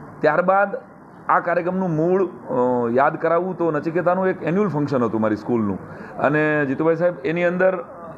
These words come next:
આ વિચાર આવ્યો કે આને ગુજરાત લેવલે લઈ જઈએ તો એક મોટો મે-, મેગા મલ્ટીમીડિયા શો કેવી રીતે થઈ શકે. તો ભાવનગરવાસીઓને પચીસ તારીખે આ યુનિવર્સિટી કેમ્પસમાં પેડક ગ્રાઉન્ડમાં પધારવા ખાસ નિમંત્રણ આપું છું.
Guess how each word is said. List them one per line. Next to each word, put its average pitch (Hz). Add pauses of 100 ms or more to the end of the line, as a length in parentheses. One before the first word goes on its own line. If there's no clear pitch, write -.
આ 156
વિચાર 160
આવ્યો 185
કે 175
આને 165
ગુજરાત 147
લેવલે 175
લઈ 151
જઈએ 160
તો 160
એક 131
મોટો 147
મે-, 131
મેગા 117
મલ્ટીમીડિયા 143
શો 135
કેવી 151
રીતે 110
થઈ 113
શકે. 101 (720)
તો 156
ભાવનગરવાસીઓને 151
પચીસ 160
તારીખે 147 (520)
આ 120
યુનિવર્સિટી 143
કેમ્પસમાં 139
પેડક 123
ગ્રાઉન્ડમાં 127
પધારવા 120
ખાસ 127
નિમંત્રણ 139
આપું 139
છું. 170